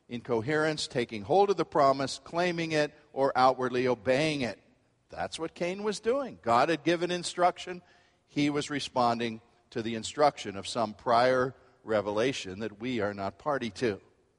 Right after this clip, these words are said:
Cain demonstrates to us, by not acting according to the instruction, that even in our worship,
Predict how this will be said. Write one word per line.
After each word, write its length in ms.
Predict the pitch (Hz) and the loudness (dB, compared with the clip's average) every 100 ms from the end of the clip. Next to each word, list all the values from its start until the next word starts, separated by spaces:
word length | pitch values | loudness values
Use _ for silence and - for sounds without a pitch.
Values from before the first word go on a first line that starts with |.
| _ _ _ _ _ _ _ _ _ _ _ _ - | _ _ _ _ _ _ _ _ _ _ _ _ 0
Cain 560 | 214 262 190 147 165 147 | 6 6 6 2 -4 0
demonstrates 760 | 170 156 147 - 147 123 - | 2 2 -2 0 2 2 0
to 200 | - 120 | -4 2
us, 220 | 107 139 | 4 4
by 240 | - 143 127 | 4 2 2
not 460 | 123 135 180 277 | 0 4 8 8
acting 500 | 214 117 - 120 113 - | 8 4 0 -6 -8 -8
according 440 | 110 135 120 113 | -4 -2 -2 -4
to 60 | 117 | -6
the 160 | 120 | -6
instruction, 580 | 110 - 139 131 - 190 | -6 -2 0 0 0 0
that 160 | 202 202 | 0 0
even 360 | 254 285 214 208 | -2 2 2 0
in 200 | 180 180 | 2 8
our 240 | 180 180 | 10 8
worship, 1000 | 151 160 254 302 - - 139 135 - | 6 6 6 6 2 0 4 6 4